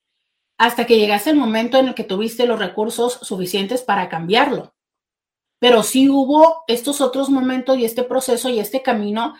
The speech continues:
de ir llegando a ese lugar, ¿sabes? Entonces, hay cosas que nos toma menos tiempo o nos es más sencillo llegar al lugar para hacer el cambio, y hay otros que es de dale, que dale, que dale, que dale.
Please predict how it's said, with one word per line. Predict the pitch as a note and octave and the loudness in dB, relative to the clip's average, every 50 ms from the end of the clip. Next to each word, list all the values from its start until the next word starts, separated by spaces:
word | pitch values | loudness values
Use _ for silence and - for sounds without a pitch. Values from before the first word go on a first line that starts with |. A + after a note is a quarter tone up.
| _ _ _ - | _ _ _ -4
de | F#3+ G#3+ G#3 | 0 2 2
ir | G#3 G#3+ G#3+ A3 | 2 2 0 0
llegando | C4 D4 C4+ B3+ B3 C4 C#4 C4+ | 0 -2 -2 -2 -2 0 2 2
a | B3 | 2
ese | A3+ A#3+ - A#3+ | 2 0 -2 -2
lugar, | G#3+ F#3 F3+ A3 A#3 A3+ A3 - - - _ _ _ _ _ _ _ _ _ _ _ _ _ _ _ _ _ | -2 -2 0 0 2 0 0 -2 -6 -18 _ _ _ _ _ _ _ _ _ _ _ _ _ _ _ _ _
¿sabes? | - - G3+ F3+ F3+ A3 C4+ F#4 - - - _ _ _ _ _ _ _ _ _ _ _ _ _ _ _ _ _ _ | -10 -4 -2 -2 2 2 2 0 0 -8 -16 _ _ _ _ _ _ _ _ _ _ _ _ _ _ _ _ _ _
Entonces, | - A#3 A3+ A#3+ A#3+ A3+ A3+ C4 C4+ C4+ - - | -4 -4 0 2 2 4 6 6 6 4 4 0
hay | A3 A#3 B3 B3 | 0 0 2 2
cosas | - D#4 D#4+ D#4 C#4+ A#3 C4+ D4 - - - | 4 2 2 4 4 4 4 2 2 -2 -8
que | - F#3 F#3 F#3 | -4 -2 -2 -2
nos | F#3+ F#3+ F3+ F#3 - | -2 -4 -6 -6 -4
toma | A#3+ A3 A3+ A#3 A#3 | -2 0 2 2 2
menos | A#3+ A#3 A#3 A#3 A#3+ A#3+ - | 2 0 -2 -2 -2 -4 -4
tiempo | - D4 D4+ D#4 D4+ A3+ B3+ C#4+ C#4 - | -2 2 2 2 4 6 4 4 4 2
o | B3 G#3 | -4 -4
nos | G3+ F3+ - | -4 -4 -6
es | G#3 G3 G3 | -6 -6 -4
más | G#3 G#3 G#3 | -4 -4 -4
sencillo | A#3+ A#3 B3 - D4+ C#4+ A#3 B3 A#3+ | -4 -4 -2 0 0 0 2 2 0
llegar | A3+ G3 F#3 F3+ F3+ F3+ F#3 | 0 0 0 -2 0 2 2
al | G3+ A3 | 2 2
lugar | A#3+ A#3+ G#3+ A#3+ A#3+ A3+ A#3 A#3 - - _ _ _ _ | 2 0 4 6 8 8 6 6 4 -6 _ _ _ _
para | - G3+ G3 F#3+ F#3+ | 2 2 4 4 2
hacer | F#3 F3+ - G#3+ G#3+ G#3+ A3 - | 0 -2 0 0 0 0 0 0
el | A#3+ B3 B3 | -4 -4 -2
cambio, | - D4+ D4+ D4 C4+ A3 A3 B3 D4 - - _ _ _ _ _ | 2 4 4 4 4 4 2 2 0 0 -4 _ _ _ _ _
y | - F3 A3 | -2 2 2
hay | A#3+ A#3+ A#3+ | 4 4 4
otros | B3+ A#3+ A#3 A#3+ C4 D#4 D4+ - | 4 4 4 4 2 2 0 -2
que | - A3+ G3+ G3 G3 G#3 G#3+ A#3 | -4 -2 0 0 2 2 2 2
es | C#4 C4+ A#3 A3 | 2 0 -2 0
de | B3+ B3 A#3+ A#3+ B3 C4 C#4 D4 F#4 G4+ G4 G4 - _ _ _ _ _ _ _ _ | 2 2 4 4 6 6 4 4 2 -2 -6 -8 -12 _ _ _ _ _ _ _ _
dale, | G3 F3 E3 G3+ F#3 F#3+ B3 B3 | -14 -6 -4 -2 0 0 0 0
que | - C#4 | 2 4
dale, | B3 A3 G3+ G#3+ B3 B3 | 4 4 4 4 2 -2
que | A3 G3 | -2 -2
dale, | F#3 F3+ A#3 B3+ - | -4 -2 -4 -4 -6
que | F#3+ F3+ | -4 0
dale. | G3 G3+ F#3+ F3+ - - _ | 0 0 0 0 -6 -12 _